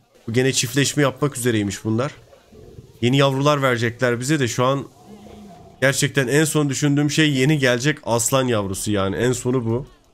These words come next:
Çok sıkıntı. Çok çok sıkıntı. Acaba yavruları alsam mı buradan ya? Bir tık bunları kısırlaştırsam mı ki?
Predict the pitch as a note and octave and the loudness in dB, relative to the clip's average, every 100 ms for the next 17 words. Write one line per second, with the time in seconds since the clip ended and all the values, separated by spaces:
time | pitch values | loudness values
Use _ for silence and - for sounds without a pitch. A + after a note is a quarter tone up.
0 | _ _ _ _ _ B2+ - - B2 G#2+ | _ _ _ _ _ -4 -2 -2 -2 -2
1 | A2 B2+ - - A#2+ - A2 - - A2 | -2 -4 -8 -6 -6 -4 -6 -6 -4 -4
2 | G2+ A2 C#3+ - _ _ _ G#5 F#5+ C#5+ | -2 -4 -4 -10 _ _ _ _ _ -20
3 | G4 F4+ _ _ _ _ _ _ - G#2 | _ _ _ _ _ _ _ _ -6 -2
4 | B2 C#3+ B2+ C3 C#3+ D3 C3+ B2 D3+ C#3 | 0 2 2 2 2 2 0 0 -2 0
5 | A2 F#2 F#2 F#2 F#2 F2 G#2 A#2 C#3+ A#2+ | -2 -4 -2 -2 -2 -2 -4 -6 -4 -2
6 | A#2+ A#2+ - B2 A#2 A2 A2+ B2 C3+ G2+ | -2 -4 -4 -2 -2 -2 -6 -4 -4 -4
7 | - F2+ | -6 -8